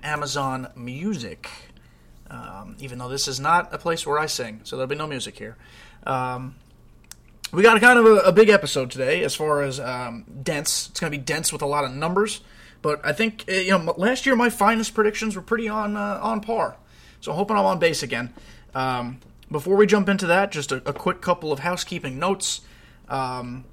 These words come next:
this week's stream schedule, um,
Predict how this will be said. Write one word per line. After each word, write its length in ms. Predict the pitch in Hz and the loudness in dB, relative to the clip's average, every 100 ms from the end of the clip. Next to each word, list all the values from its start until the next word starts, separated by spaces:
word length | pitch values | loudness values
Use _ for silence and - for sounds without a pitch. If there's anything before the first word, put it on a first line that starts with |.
| - - - - - | -20 -20 -14 -14 -2
this 280 | 170 196 | 2 2
week's 360 | 190 202 190 - | 2 0 0 -4
stream 500 | - - - 160 190 196 | -4 -6 -6 -4 -2 -2
schedule, 640 | - 202 196 196 208 202 - - - - - - | 0 -2 0 -2 -4 -8 -20 -20 -20 -20 -16 -6
um, 580 | 135 131 131 131 120 | -2 -2 -4 -6 -10